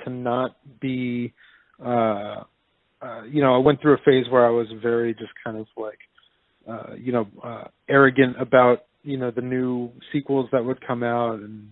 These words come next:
you know, "Oh, well, this isn't, you know, this, this is wrong and that's wrong." But now I feel like I'm, I'm at a spot in my life where I just can appreciate it and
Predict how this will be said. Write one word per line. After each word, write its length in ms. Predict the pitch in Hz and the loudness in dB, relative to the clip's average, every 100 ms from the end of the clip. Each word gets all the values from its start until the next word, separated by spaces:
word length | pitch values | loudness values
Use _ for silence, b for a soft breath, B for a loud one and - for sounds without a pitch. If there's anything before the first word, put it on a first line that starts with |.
| 107 | _
you 60 | 117 | -14
know, 120 | 113 117 | -14 -10
"Oh, 240 | 131 123 | -10 -10
well, 100 | 117 | -4
this 120 | 147 135 | -4 -2
isn't, 300 | 123 117 110 _ | -4 -6 -16 _
you 80 | 120 | -16
know, 160 | 107 - _ | -16 -20 _
this, 120 | 123 117 _ | -14 -14 _
this 120 | 127 117 | -8 -8
is 120 | 120 117 | -8 -4
wrong 240 | 120 113 | -4 -4
and 120 | 113 | -6
that's 260 | 117 113 - | -8 -10 -6
wrong." 220 | 117 113 - B B B | -6 -6 -12 B B B
But 120 | - 135 | 0 4
now 180 | 151 | 6
I 60 | 147 - | 6 4
feel 180 | 151 139 | 2 2
like 120 | 135 | 2
I'm, 200 | 135 123 120 _ - | 0 -2 -10 _ -12
I'm 120 | 123 | -4
at 100 | 120 | -2
a 80 | 113 - | -2 -6
spot 320 | - 123 120 | -2 -2 -2
in 80 | 123 | -8
my 140 | 123 117 | -8 -6
life 240 | 113 113 - | -4 -8 -4
where 180 | 120 117 | -4 -4
I 80 | |
just 220 | 113 113 - | -6 -10 -10
can 140 | 120 | -8
appreciate 540 | 107 - 110 123 117 117 | -8 -6 -6 -4 -4 -4
it 140 | 117 _ | -6 _
and 300 | - 120 107 | -12 -10 -10